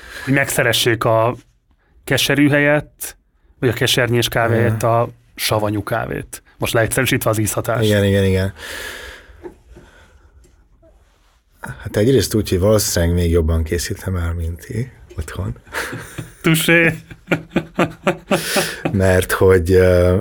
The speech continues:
Speaker 2: azért az, az egy kimondott cél, hogy ez a savasság, ez legyen egyensúlyban, tehát hogy ez legyen egy,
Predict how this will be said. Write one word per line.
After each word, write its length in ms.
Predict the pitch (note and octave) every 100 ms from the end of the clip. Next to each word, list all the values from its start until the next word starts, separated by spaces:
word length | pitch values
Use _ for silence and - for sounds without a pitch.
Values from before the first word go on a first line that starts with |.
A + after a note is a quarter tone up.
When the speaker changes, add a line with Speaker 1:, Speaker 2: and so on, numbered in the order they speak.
| - _ _ _ _ _ _ _ _
Speaker 2:
azért 480 | - F#2 G2 F2+ -
az, 260 | - G2 F#2+
az 200 | G2 F2+
egy 120 | F#2
kimondott 560 | - G#2 F#2 F#2 F2 E2
cél, 420 | - - E2+ E2
hogy 120 | E2+
ez 120 | E2+
a 60 | E2
savasság, 760 | E2 E2 E2 E2 - E2 D#2+ E2+
ez 140 | D#2+
legyen 520 | F2 D#2 D#2+ F2+ - _ _ _ _ _
egyensúlyban, 880 | F#3+ - G2+ - - F2 F2+ F2 -
tehát 220 | - - -
hogy 160 | F2
ez 120 | E2+
legyen 260 | F2 E2+ F2
egy, 260 | E2+ E2